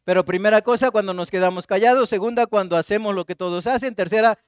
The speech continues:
cuando negamos la luz a los hombres. Cuarta, cuando dejamos que el pecado empañe nuestra luz. Y quinto,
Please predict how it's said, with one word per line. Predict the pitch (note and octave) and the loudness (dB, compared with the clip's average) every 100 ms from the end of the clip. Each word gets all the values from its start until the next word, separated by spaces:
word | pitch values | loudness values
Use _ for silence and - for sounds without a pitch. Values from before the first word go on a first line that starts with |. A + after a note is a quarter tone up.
| _ | _
cuando | E3+ E3 D#3+ | -6 -4 -4
negamos | D#3 F3 F#3+ F#3+ | 0 0 0 -2
la | F3+ | -2
luz | G3 A3+ | -2 -2
a | A3+ | -4
los | G3 F#3 | -4 -4
hombres. | A3 A3+ C4 C4 _ _ _ _ _ _ - | -4 -4 -8 -10 _ _ _ _ _ _ 2
Cuarta, | G#3 A3+ C4 | 4 4 0
cuando | A#3+ G3+ F#3 | 0 0 0
dejamos | F3 E3+ G#3 G#3+ | -2 0 0 -2
que | - | -4
el | F#3 | -6
pecado | E3 E3 F#3 G3 G3 | -6 -6 -2 0 -2
empañe | F3+ E3+ F#3 F3+ | -4 -6 -6 -6
nuestra | E3 - E3+ | -8 -4 -4
luz. | G3 B3 - _ _ - | -2 -6 -8 _ _ -10
Y | D#3 | -10
quinto, | - A#3+ C4 C4 C#4+ D4 | -8 -6 -6 -6 -6 -6